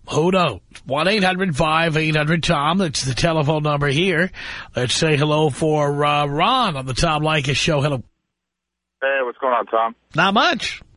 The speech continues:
Speaker 2: All right, well, I think that girl, that last chick that just called, she doesn't know what she's talking about. Um, basically, my story goes, uh, dating my dentist, uh, I got introduced, uh, to my old dentist.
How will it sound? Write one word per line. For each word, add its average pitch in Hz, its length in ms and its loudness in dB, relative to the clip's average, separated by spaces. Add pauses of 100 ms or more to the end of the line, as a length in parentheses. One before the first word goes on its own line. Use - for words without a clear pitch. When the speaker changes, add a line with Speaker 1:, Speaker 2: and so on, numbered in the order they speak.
(720)
Speaker 2:
All 113 100 2
right, 120 200 0
well, 113 120 0
I 123 60 -2
think 131 240 -4
that 104 260 -2
girl, 107 540 0
that 95 200 0
last 104 320 -4
chick 113 220 0
that 104 80 0
just 98 220 -4
called, 117 400 2 (680)
she 104 320 2 (160)
doesn't 95 200 0
know 90 80 0
what 85 120 -4
she's 78 140 -12
talking 78 320 0
about. 71 260 0 (640)
Um, 104 580 0 (140)
basically, 113 960 0
my 110 540 0
story 104 360 0
goes, 95 400 0
uh, 87 680 0 (120)
dating 107 300 0
my 98 220 0 (120)
dentist, 98 400 0 (720)
uh, - 60 0
I 87 220 2
got 92 200 0
introduced, 104 640 -2
uh, 85 420 0 (240)
to 95 120 0
my 92 340 0
old 120 260 0
dentist. 95 340 -2